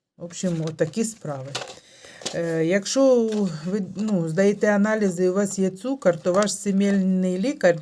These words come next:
повинен вас направити до ендокринолога, у, до узкого спеціаліста. І тоді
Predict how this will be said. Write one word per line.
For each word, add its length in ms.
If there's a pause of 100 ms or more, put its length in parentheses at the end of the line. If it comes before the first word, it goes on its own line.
повинен 500
вас 280 (380)
направити 680
до 100
ендокринолога, 1080 (540)
у, 520 (100)
до 160
узкого 420
спеціаліста. 1000 (1600)
І 80
тоді 480